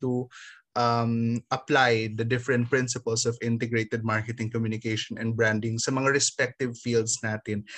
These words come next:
Kahit estudyante pa kayo, kahit stud-, uh, student leader pa lang kayo,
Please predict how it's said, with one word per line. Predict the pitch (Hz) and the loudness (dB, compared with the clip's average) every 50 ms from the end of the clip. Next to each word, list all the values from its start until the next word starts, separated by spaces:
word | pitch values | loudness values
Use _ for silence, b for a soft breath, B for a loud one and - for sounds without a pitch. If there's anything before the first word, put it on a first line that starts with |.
| B B B | B B B
Kahit | - 123 123 120 | 2 2 2 4
estudyante | 120 120 - - - 131 117 120 113 107 104 110 107 | 2 0 0 2 0 2 2 2 2 2 0 -2 -2
pa | - 117 | -2 0
kayo, | 120 196 202 175 160 156 | 2 4 4 6 4 4
kahit | - 123 110 107 - | 4 0 0 2 0
stud-, | - - - 120 113 113 110 - - - | -2 0 0 -2 -2 -2 -6 -12 -6 -4
uh, | 120 113 110 | -4 -2 0
student | 113 - - 127 123 117 117 110 117 - | 0 0 2 2 2 2 0 0 0 -2
leader | 120 110 110 110 110 107 | -2 -2 2 2 0 2
pa | 117 120 | 2 0
lang | 117 117 117 117 | 0 0 -2 0
kayo, | - 131 120 110 107 113 | 0 0 0 0 0 -2